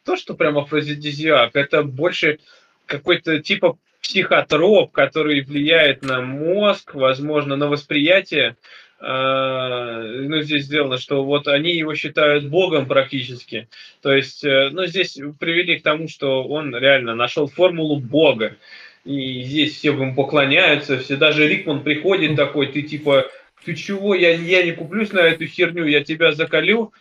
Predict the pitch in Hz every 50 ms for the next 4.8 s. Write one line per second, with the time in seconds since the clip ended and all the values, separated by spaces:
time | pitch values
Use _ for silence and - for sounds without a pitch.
0 | _ _ _ _ _ _ - 165 165 151 156 151 190 175 170 - 190 185 180 170
1 | 165 160 165 165 175 180 170 - _ - - _ - 151 151 156 175 175 - 180
2 | 180 180 180 - 220 220 208 190 175 165 165 - - 175 175 175 175 180 180 170
3 | 151 139 - - - - - - 147 147 - 143 139 143 147 160 185 208 208 185
4 | 170 - _ _ _ 185 175 165 _ _ - 202 196 185 - 139